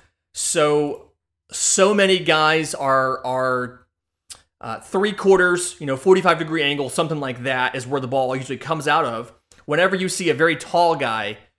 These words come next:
who throws it straight overhead, or you saw, see a nor-, a, a normal, um, an average height player, six foot, six one,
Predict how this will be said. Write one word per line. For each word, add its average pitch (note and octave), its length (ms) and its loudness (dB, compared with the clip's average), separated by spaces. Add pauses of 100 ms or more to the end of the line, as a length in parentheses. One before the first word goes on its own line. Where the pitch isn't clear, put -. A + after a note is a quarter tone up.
(220)
who D3 100 -6
throws D3 440 0
it C3+ 260 -6
straight D#3 300 0
overhead, C3+ 640 0
or D3 160 -2
you C#3+ 120 -6
saw, C#3+ 400 -4
see D3+ 380 -6
a B2+ 220 -4
nor-, D3 400 -2
a, C3+ 280 -6
a C3 360 -8 (580)
normal, A2 460 -8 (540)
um, A#2+ 360 -8
an D3 160 -6
average E3 480 2
height C3 340 -2
player, A2 400 -6
six - 380 -6
foot, - 240 -4
six - 300 -8
one, B2+ 420 -2